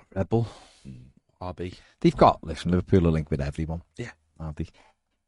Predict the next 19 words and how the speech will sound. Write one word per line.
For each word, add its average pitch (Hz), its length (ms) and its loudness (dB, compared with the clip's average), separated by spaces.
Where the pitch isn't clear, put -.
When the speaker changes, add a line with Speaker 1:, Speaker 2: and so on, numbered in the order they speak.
Speaker 2:
There 78 100 -2
was 85 120 0
even 87 300 6
a 80 100 4
very, 80 520 2
very 92 560 8
tenuous 85 680 0
link 76 240 -10
to - 120 -20
Kylian 73 480 -6
Mbappe. 78 300 -6
But 78 180 8
the - 80 4
fact - 320 4
that - 220 4
their 80 180 6
name 76 340 4
was 87 140 2
mentioned 85 560 0